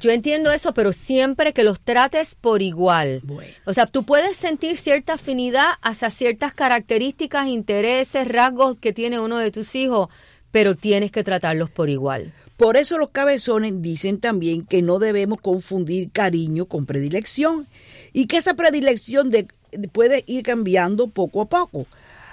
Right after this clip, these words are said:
Speaker 2: A lo largo de la vida, los padres pueden tener más afinidades con uno que con otro hijo, como yo les decía, e incluso relacionarse mejor,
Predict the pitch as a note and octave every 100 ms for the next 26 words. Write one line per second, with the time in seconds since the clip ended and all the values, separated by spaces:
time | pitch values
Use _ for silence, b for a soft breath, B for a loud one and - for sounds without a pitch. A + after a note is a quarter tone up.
0 | B F3 F#3+ G3+ A3 D#4+ E4 C#4+ A3 G3
1 | G#3 G#3+ G3+ E3+ D3+ D#3+ F3+ C3+ - A3+
2 | C4 A#3 A3 A3+ G#3+ G#3+ G#3+ A3 G3+ G#3
3 | - G3 G3 E3+ F#3+ G#3+ - E3+ C#3 D3+
4 | E3+ F3+ E3+ E3+ - G3+ C#4+ D4+ G#3 E3+
5 | E3 F3 F#3 G#3+ D#4+ D4+ A#3 G#3+ G#3 C#4+
6 | C#4 D4 - A#3+ G#3+ F#3 F3+ E3+ E3+ G3+
7 | A#3+ A3 E3+ C#4 B3